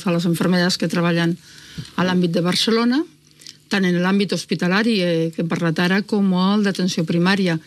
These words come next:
La infermera és una, un professional que està en molts llocs de treball.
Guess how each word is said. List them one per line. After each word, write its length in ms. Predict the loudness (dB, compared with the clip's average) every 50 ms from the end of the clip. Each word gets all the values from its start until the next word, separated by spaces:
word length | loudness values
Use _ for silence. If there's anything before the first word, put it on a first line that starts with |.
| -12 -20 -20 -20 -8 _
La 80 | 0 0
infermera 840 | 0 0 0 0 0 0 0 2 2 2 2 0 0 0 0 0 0
és 180 | -2 -4 -4
una, 380 | -2 -2 0 0 0 0 0 2
un 140 | 2 2 2
professional 580 | 0 0 -2 -2 -2 0 0 0 2 0 0 0
que 100 | -2 -2
està 420 | -2 -2 -2 -2 -2 -2 -4 -8 -14 -18 -20 -20 -20 -20 _ _
en 120 | -2 0 2
molts 300 | 2 2 2 0 0 -2
llocs 200 | -2 -2 -2 -2
de 80 | -4 -4
treball. 320 | -2 -4 -4 -4 -4 -8